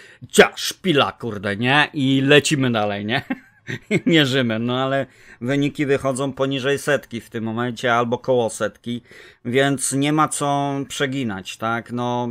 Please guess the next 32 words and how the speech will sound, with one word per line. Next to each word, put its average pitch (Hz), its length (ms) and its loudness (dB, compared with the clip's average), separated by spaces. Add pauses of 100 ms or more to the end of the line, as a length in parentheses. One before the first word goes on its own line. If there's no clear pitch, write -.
czasem 135 520 -2
rzeczywiście 131 580 -4
człowiek, 117 480 -6
e, 117 300 -2 (420)
czuje 131 300 2
to 110 180 -2
osłabienie, 107 520 -4
czasem 127 420 -2
też 139 220 0
jeszcze 123 320 -2
mi 113 120 -2
troszeczkę 120 540 -4
puchną, 117 560 -6 (500)
a, 127 240 2
nogi, 123 520 0
także 110 400 -2
to 151 320 -2
nie 175 160 -2
jest 175 200 -4
tak, 127 180 0
że 123 180 -4
ja 123 80 2
jestem 120 300 -2
w - 100 -14
pełni 107 680 -2 (160)
wyleczony. 104 640 -6
Przypuszczam, 143 640 -6
że 135 140 0
jakbym 135 440 2 (320)
wrócił 139 560 -4
do, 127 680 0
ym, 127 1160 -6